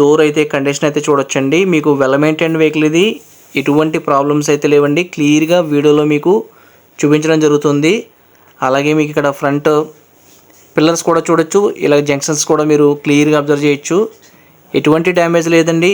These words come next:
ఎందుకంటే ఏదైనా ప్రాబ్లం ఉండి యాక్సిడెంటల్ వెహికల్ అయితే మీకు క్లియర్గా తెలిసిపోతుంది. నేను అందుకే మీకు క్లియర్గా వీడియోలో చూపించడం జరుగుతుందండి. సీట్ కవర్స్ కూడా మీకు న్యూ కండిషన్ ఉన్నాయండి,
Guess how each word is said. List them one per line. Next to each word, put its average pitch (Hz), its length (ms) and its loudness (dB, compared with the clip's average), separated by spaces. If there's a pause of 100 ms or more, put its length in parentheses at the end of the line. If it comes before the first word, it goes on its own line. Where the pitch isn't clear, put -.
(120)
ఎందుకంటే 165 380 0 (100)
ఏదైనా 160 260 0 (120)
ప్రాబ్లం 151 400 0
ఉండి 160 180 0 (180)
యాక్సిడెంటల్ 156 440 -2
వెహికల్ 151 200 2
అయితే 151 220 -2
మీకు 151 180 0 (100)
క్లియర్గా 151 280 2
తెలిసిపోతుంది. 147 580 -2 (520)
నేను 139 140 0
అందుకే 147 200 -2 (400)
మీకు 139 240 0 (160)
క్లియర్గా 151 380 2
వీడియోలో 151 320 2
చూపించడం 147 340 0
జరుగుతుందండి. 139 540 0 (520)
సీట్ 156 300 -2
కవర్స్ 165 280 -2 (100)
కూడా 156 260 2
మీకు 151 220 -2 (120)
న్యూ 151 140 2 (100)
కండిషన్ 156 380 -2
ఉన్నాయండి, 143 360 -2